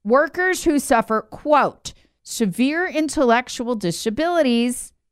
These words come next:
psychiatric problems, and other mental and physical conditions." You know what we're gonna have? I'm, I'm gonna do the story. Uh, dude who murdered a woman, maybe more than one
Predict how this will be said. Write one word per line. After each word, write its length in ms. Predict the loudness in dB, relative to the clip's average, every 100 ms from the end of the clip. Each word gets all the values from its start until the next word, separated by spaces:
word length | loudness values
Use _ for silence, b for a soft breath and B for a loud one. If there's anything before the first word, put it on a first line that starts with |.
| _ _ _ _ _ _
psychiatric 1120 | -14 2 2 2 -2 0 2 0 -2 -8 -4
problems, 640 | 0 2 2 2 0 -2 -2
and 200 | -2 2
other 240 | 2 2
mental 420 | 0 -2 -2 -2
and 180 | -2 -6
physical 460 | -4 -6 -6 -6 -8
conditions." 480 | -8 -8 -8 -6
You 60 | 0
know 100 | 2
what 160 | 2 0
we're 80 |
gonna 140 | -2 0
have? 200 | 0 -2 b b
I'm, 140 | -6
I'm 60 | 0
gonna 180 | 0 2
do 100 | 0
the 80 | -2
story. 460 | 0 2 2 0 -8 _ _ _ _ _ _ _ _ _ _ _ _ _ _ _
Uh, 340 | 2 4 4 0 -8
dude 360 | 0 0 2 0
who 180 | 2 2
murdered 320 | 2 2 0
a 40 | 0
woman, 340 | 2 2 0
maybe 220 | 2 2
more 200 | 2 2
than 200 | 2 2
one 500 | 4 2 2 0 -2